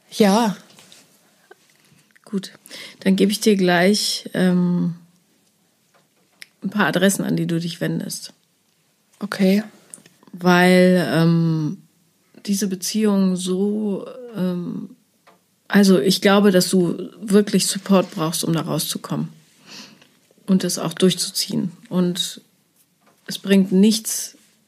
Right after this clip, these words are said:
Speaker 2: jetzt zu sagen, ich zieh aus und zwei Wochen später mit eingekniffenem Schwanz wieder zurückzukommen.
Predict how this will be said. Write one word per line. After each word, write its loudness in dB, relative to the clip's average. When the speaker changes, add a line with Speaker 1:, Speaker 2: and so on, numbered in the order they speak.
Speaker 2:
jetzt 0
zu 0
sagen, 0
ich -6
zieh -4
aus 2
und -4
zwei 2
Wochen -2
später -2
mit -4
eingekniffenem -2
Schwanz -4
wieder -2
zurückzukommen. -8